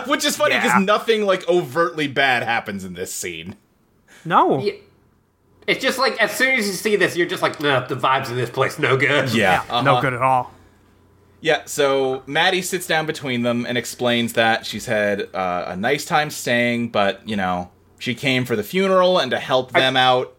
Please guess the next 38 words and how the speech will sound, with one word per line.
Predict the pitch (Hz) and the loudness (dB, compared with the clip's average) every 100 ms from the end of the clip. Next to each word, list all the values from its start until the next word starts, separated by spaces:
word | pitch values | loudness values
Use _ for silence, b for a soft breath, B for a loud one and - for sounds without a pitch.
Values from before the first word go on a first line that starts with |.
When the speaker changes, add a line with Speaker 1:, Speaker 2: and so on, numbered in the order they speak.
| - | -4
Speaker 1:
like, | 117 107 | -4 -2
in | 120 | -4
the | 104 | -4
wake | 98 139 156 156 | -2 0 0 0
of | 147 | 0
it, | 147 | 0
and | 110 110 | -2 0
they're | 127 | -2
kinda | 131 135 135 131 131 131 131 b b b b b | 0 -2 -2 2 2 2 0 b b b b b
picking | - 196 185 | -2 0 0
themselves | 175 175 170 156 | 0 2 2 2
up, | 156 151 143 | 2 2 0
and | 123 | -6
she's | 175 | -2
got | 180 156 | 2 2
a | |
life | 120 104 - | 2 -2 -6
to | |
get | 92 95 | -10 -8
back | 92 90 | -8 -8
to. | - | -8
You | 156 | -2
know, | 269 | 2
what | 269 320 | 2 0
she | 294 | 0
said | 311 233 | -2 0
to | |
James | 214 165 90 - - - | 0 -2 -2 -10 -12 -2
last | 156 113 - | -2 -2 -6
time. | 71 202 | -8 -4
Speaker 2:
And | 220 | -4
Speaker 3:
Yeah, | 185 147 175 | 0 -2 0
listen, | 208 240 | 0 2
Speaker 2:
yeah. | 135 165 | 0 0
Speaker 3:
I | 202 | 0
got | 196 175 - - | 2 0 -2 -2
a | 113 | -2
job. | 113 127 135 160 190 233 | -2 0 2 2 0 -2